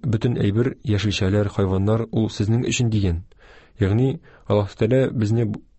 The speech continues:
шулай яраткан икән, салкын җирдә торганлыктан безгә ит ашау кирәк. Шулай бит, безнең бит инде кышлар да бар. Ә салкын якларда яшәүче кешеләр тагын да инде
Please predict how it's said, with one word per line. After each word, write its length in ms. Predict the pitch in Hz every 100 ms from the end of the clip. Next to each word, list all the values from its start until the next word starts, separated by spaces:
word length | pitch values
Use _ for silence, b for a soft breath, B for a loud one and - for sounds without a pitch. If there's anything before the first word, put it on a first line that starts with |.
| _ - -
шулай 240 | - 117 104
яраткан 500 | 104 101 - 135 135
икән, 280 | 147 143 - -
салкын 400 | 123 113 113 - 131
җирдә 320 | 120 110 107 -
торганлыктан 640 | 107 107 101 98 - 127 -
безгә 420 | 117 95 110 113
ит 200 | - -
ашау 300 | - 113 107
кирәк. 300 | 101 95 90
Шулай 200 | - 117
бит, 120 | 120 -
безнең 340 | - 95 95
бит 120 | 87
инде 100 | 92
кышлар 380 | 90 - 113 107
да 120 | 107
бар. 200 | 104 101 87 _ -
Ә 80 | 107
салкын 380 | - 110 - 113
якларда 340 | 110 107 104
яшәүче 320 | 104 110 101
кешеләр 320 | - - 107 101
тагын 300 | 101 107 107
да 140 | 104
инде 380 | 101 101 98 104